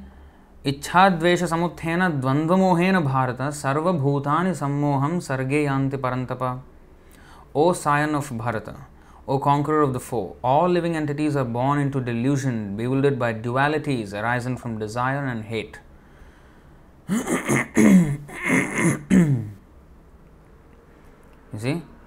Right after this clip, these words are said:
ichha and dvesha. So, if I am too, if I have too much ichha for my own country,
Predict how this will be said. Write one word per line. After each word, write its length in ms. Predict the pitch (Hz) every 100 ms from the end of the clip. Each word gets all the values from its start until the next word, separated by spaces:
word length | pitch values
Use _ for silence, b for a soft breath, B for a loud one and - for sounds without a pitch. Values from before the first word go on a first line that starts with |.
| - - -
ichha 260 | 110 -
and 240 | 135 127 107
dvesha. 340 | 107 101 95 - - - B B B
So, 260 | - 147 139 - - - - - - - -
if 120 | 135
I 120 | 156 175
am 600 | 180 151 131 117 110 107 - -
too, 220 | 170 180
if 160 | 143 147
I 60 |
have 180 | 147 147
too 100 | 170
much 220 | 202 202
ichha 420 | - 147 - 165
for 120 | 143 135
my 200 | 127 143
own 240 | 151 151
country, 420 | 135 135 160 196